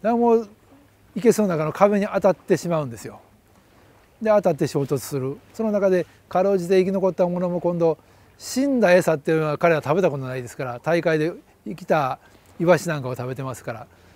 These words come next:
それになかなか餌付かないということで、彼らが好むような餌をいろいろ工夫してやって、餌付けすることができた。そういうふうな養殖の歴史ですね、スタートは。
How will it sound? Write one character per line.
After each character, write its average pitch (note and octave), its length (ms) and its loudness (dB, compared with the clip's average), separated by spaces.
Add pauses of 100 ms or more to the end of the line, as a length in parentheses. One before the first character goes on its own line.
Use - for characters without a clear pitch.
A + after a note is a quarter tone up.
(120)
そ G3 160 -2
れ G#3+ 80 6
に G3+ 60 0
な G3 100 2
か G#3+ 100 2
な G#3+ 100 0
か G3+ 100 4
餌 F#3 120 2
付 F3+ 120 0
か E3+ 60 2
な D3 100 -4
い A2+ 80 -12 (180)
と F3 60 -12
い F3 40 -2
う F3 40 -6
こ F#3+ 100 -2
と F3 100 -2
で、 D#3 160 -2 (180)
彼 D#3+ 180 -2
ら D3+ 100 0
が C#3+ 180 -4 (220)
好 F#3 120 -4
む E3+ 200 -4
よ D#3+ 120 -4
う D#3 40 -8
な D#3+ 120 -6
餌 E3 200 -6
を E3+ 80 -8
い F3 60 -8
ろ F3+ 120 -6
い - 20 -2
ろ E3+ 180 -2 (160)
工 E3+ 100 -6
夫 E3 200 -2
し - 80 -10
て E3+ 100 -4
や D#3+ 120 -2
っ D#3 40 -8
て、 - 440 -4 (580)
餌 D#3+ 120 -2
付 D#3+ 200 0
け D3 60 -2
す C3+ 240 -10
る D3 60 -2
こ D3+ 100 -2
と C3+ 100 -6
が B2+ 100 -8
で C3+ 120 -6
き B2+ 80 -14
た。 - 200 -14 (2500)
そ G#3 160 0
う - 20 6
い A3 40 2
う F#3+ 60 2
ふ G3+ 100 -4
う - 20 -4
な A#2+ 300 -10 (760)
養 C#3+ 140 0
殖 D3 100 -8
の C3+ 140 -6
歴 B2 200 -8
史 C3+ 120 -18
で G#2+ 80 -16
す - 80 -18
ね、 C#3 120 -12
ス - 100 -20
タ B2+ 120 -10
ー - 20 -12
ト A2 120 -16
は。 A2 100 -20